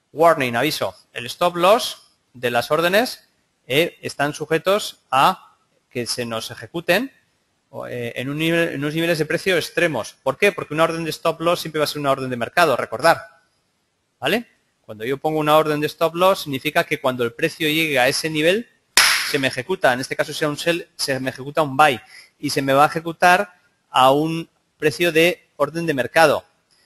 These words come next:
Con lo cual nos dice, cuidado, que tu precio de stop loss pudiera no ser el mismo que tú has puesto.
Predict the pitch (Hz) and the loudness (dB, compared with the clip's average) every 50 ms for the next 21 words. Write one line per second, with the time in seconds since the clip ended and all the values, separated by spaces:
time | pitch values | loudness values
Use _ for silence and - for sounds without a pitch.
0 | _ _ _ _ _ 123 117 117 - 143 143 156 156 156 139 135 147 143 - - | _ _ _ _ _ -6 -6 -4 0 2 2 2 2 -2 -4 -4 -4 -4 0 -2
1 | 123 113 - _ _ 135 135 131 127 160 175 175 160 151 160 196 208 - _ _ | -2 -2 -4 _ _ -6 -6 -2 2 4 4 6 6 4 2 0 -2 -6 _ _
2 | _ _ _ _ 131 120 - _ - 127 123 120 - _ _ _ 143 160 160 - | _ _ _ _ -10 -10 -10 _ -8 -8 -8 -8 -12 _ _ _ 0 0 0 0
3 | 165 147 143 131 - - 156 139 139 135 151 170 156 147 175 - - _ _ _ | -2 -4 -4 -4 -4 -4 -4 -4 -4 -2 0 2 2 2 2 -2 -8 _ _ _
4 | _ _ _ _ _ _ _ 147 143 139 151 165 175 185 180 180 175 170 165 156 | _ _ _ _ _ _ _ -2 0 2 4 4 6 6 4 4 2 -2 -2 -2
5 | - - 180 175 165 160 185 196 - _ _ _ _ - 135 131 139 143 147 143 | -2 0 4 4 4 4 2 0 -6 _ _ _ _ -4 -4 -2 -2 -4 -4 -2
6 | 175 180 - 160 - - 143 135 127 - - - 240 226 - - 165 117 92 - | -4 -2 -2 -4 -4 2 2 2 2 2 2 0 0 0 2 0 0 0 0 -2
7 | _ | _